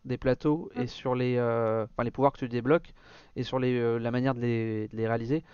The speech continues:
Speaker 1: Donc, euh, rien que déjà, même en changeant ça, en faisant pas toujours le même plateau joueur, bah du coup, t'as de la rejouabilité sur ce niveau-là aussi.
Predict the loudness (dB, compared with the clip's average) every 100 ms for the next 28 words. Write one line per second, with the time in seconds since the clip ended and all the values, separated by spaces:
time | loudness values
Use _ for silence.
0 | -20 -12 -8 -2 2 2 2 2 2 2
1 | 0 -2 -2 -2 -2 0 0 0 -2 -6
2 | -6 -4 -4 -4 -2 -2 0 -4 -6 -4
3 | 0 0 0 2 4 2 -2 _ _ _
4 | -20 _ -4 -4 -6 -6 -2 0 0 -2
5 | -2 0 0 0 -2 -4 -6 -6 -2 0
6 | -2 -6